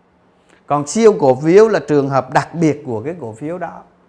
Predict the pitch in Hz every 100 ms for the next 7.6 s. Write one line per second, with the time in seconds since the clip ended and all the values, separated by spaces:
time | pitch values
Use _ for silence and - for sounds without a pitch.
0 | _ _ _ _ - 202 226 233 233 233
1 | 226 196 190 190 180 175 175 196 233 240
2 | 220 208 190 123 101 110 175 - _ _
3 | 170 185 196 196 185 160 123 135 147 277
4 | 269 196 107 107 156 170 151 113 127 110
5 | 107 _ _ _ 143 156 165 240 233 160
6 | 143 196 247 180 147 196 202 208 202 185
7 | 214 190 190 170 165 156